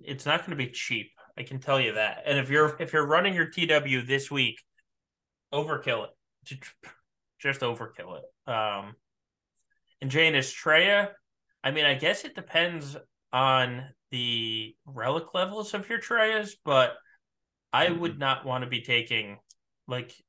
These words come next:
Speaker 1: an R three Traya team against that team.
Speaker 2: No, no, that sounds like the next level of hell.
Speaker 1: Yeah.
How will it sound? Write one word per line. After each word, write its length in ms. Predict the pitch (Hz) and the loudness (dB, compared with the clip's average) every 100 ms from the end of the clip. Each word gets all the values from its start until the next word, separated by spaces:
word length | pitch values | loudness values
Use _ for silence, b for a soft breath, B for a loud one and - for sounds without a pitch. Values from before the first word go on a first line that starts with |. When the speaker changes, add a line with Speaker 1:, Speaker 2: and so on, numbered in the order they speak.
| _ | _
Speaker 1:
an 120 | 127 | -10
R 280 | 131 135 135 | 0 4 4
three 320 | 131 127 120 110 | 2 -6 -8 -6
Traya 360 | - 113 107 98 | -4 -2 -2 -6
team 240 | 107 104 | -12 -8
against 300 | 104 104 - | -6 -6 -6
that 200 | 95 - | -10 -8
team. 280 | 104 95 - _ _ _ _ _ _ _ _ _ _ - | -12 -12 -14 _ _ _ _ _ _ _ _ _ _ -10
Speaker 2:
No, 420 | 107 73 52 95 B B B B - | -6 -4 -4 -8 B B B B -6
no, 240 | 82 67 | -4 -2
that 200 | 78 - | -4 -4
sounds 320 | - 67 69 - | -8 -8 -8 -6
like 220 | 69 - | -8 -8
the 80 | - | -8
next 260 | - - | -8 -6
level 280 | 87 87 87 | -4 -2 -2
of 80 | - | 0
hell. 340 | 107 90 110 B B _ _ - | 2 2 0 B B _ _ -12
Speaker 1:
Yeah. 300 | 131 101 | -8 -6